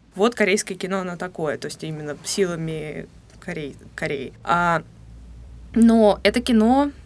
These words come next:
часто бывает очень, м, масштабным. Если ис-, исторические фильмы они очень любят, они очень пропитаны таким, а, любовью к родине, каким-то таким, м, не знаю,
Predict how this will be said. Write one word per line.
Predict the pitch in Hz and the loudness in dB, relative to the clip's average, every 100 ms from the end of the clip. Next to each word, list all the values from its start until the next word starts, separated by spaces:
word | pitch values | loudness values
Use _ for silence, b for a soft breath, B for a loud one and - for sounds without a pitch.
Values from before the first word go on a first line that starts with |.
| b b - - - | b b -20 -20 -2
часто | - 247 254 | 4 4 4
бывает | 214 208 208 202 | 0 4 2 2
очень, | 226 233 220 208 202 208 | 0 0 0 2 0 -2
м, | 202 196 196 196 190 190 | -2 0 -2 -2 -2 -2
масштабным. | 196 - - 170 165 185 214 | -2 -2 4 6 6 4 2
Если | 196 208 233 | 2 2 0
ис-, | - - - | -4 -8 -4
исторические | 214 240 254 254 - 233 | -2 0 0 0 0 0
фильмы | 226 247 233 202 | 2 4 4 4
они | 190 | 0
очень | 185 220 214 | -2 0 0
любят, | 320 311 220 | 0 -2 0
они | 196 | 2
очень | 226 233 208 | 0 0 -4
пропитаны | 196 190 202 214 202 185 | -2 -2 -2 -4 -4 -4
таким, | 185 185 190 170 160 - | -6 -4 -4 -4 -10 -8
а, | 175 | -6
любовью | 170 180 208 190 202 | 0 2 2 2 -2
к | - | -4
родине, | 175 185 202 185 190 190 185 185 180 | 0 4 4 2 -2 -2 -2 -4 -6
каким-то | 185 185 170 | -8 -8 -8
таким, | - 185 180 | -10 -8 -6
м, | 180 175 170 165 180 - - - - - - 202 | -6 -8 -8 -10 -12 -12 -12 -12 -14 -14 -10 -8
не | 190 | -6
знаю, | 175 170 170 | -4 -2 -2